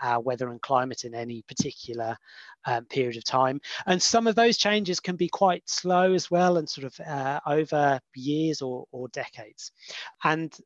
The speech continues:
then we have the sort of climate change, which is usually used to refer to the human-induced changes in our, our climate that we're seeing as a consequence of greenhouse gas emissions, uh, that,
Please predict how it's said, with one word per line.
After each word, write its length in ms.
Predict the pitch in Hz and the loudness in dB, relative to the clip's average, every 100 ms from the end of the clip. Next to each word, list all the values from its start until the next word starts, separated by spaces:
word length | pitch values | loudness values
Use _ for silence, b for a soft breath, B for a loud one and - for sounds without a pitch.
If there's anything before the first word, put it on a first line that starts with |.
| - | -4
then 200 | 170 175 | 0 2
we 80 | 156 | 2
have 180 | 165 - | 0 2
the 180 | 151 - _ | 0 0 _
sort 160 | - 139 | -8 -8
of 100 | - | -6
climate 320 | - 175 143 | -2 -2 -2
change, 540 | - 175 160 175 208 165 | -2 0 2 0 -4 -8
which 200 | 160 147 | -8 -8
is 180 | 131 | -8
usually 380 | 151 165 147 143 143 - | -8 -8 -6 -6 -8 -14
used 400 | 151 151 143 - | -6 -4 -4 -4
to 80 | 143 | -4
refer 420 | 139 - 139 127 | -2 -2 -2 -2
to 160 | - 131 | -4 -4
the 80 | |
human-induced 1160 | 131 - 202 180 160 131 123 123 120 - - - - B B B | -4 -2 0 2 0 -2 -4 -6 -4 -4 -4 -8 -14 B B B
changes 480 | 160 147 139 131 123 | 2 2 0 -2 -2
in 160 | 131 | 0
our, 320 | 127 123 127 - | 2 4 2 0
our 160 | 127 123 | 0 0
climate 600 | - 127 113 123 - - B B - | -2 -8 -8 -8 -8 -8 B B -6
that 140 | 139 | -4
we're 220 | 147 139 | 2 4
seeing 360 | 127 160 139 131 | 4 4 2 0
as 100 | 135 | -2
a 40 | |
consequence 800 | - 175 165 - - 139 117 - | 0 2 2 -2 -4 -8 -6 -4
of 200 | 139 123 - - | -4 -6 -8 2
greenhouse 400 | 214 185 123 - | 2 2 -2 -4
gas 280 | 123 - | -8 -8
emissions, 680 | 131 120 - 123 120 175 - - B B | -10 -8 -8 -8 -12 -16 -14 -14 B B
uh, 220 | 135 127 | 4 4
that, 240 | 127 143 | 2 -2